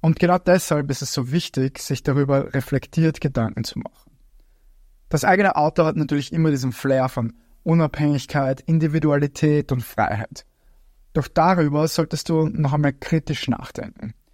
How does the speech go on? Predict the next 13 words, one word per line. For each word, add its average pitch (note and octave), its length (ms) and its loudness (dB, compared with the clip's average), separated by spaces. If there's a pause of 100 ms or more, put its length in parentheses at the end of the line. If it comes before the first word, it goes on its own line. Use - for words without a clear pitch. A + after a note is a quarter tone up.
(360)
Wie F3 100 0
viel F#3+ 260 2 (100)
Unabhängigkeit C#3 1000 2
in C3 140 -8
Form C3+ 260 0
von C3 280 0 (280)
Mobilität C#3 720 0
gibt - 180 -4
dir D3+ 80 2
dein C3+ 160 2
eigenes C3 420 -2
Auto A#2 320 -6
wirklich? - 560 -2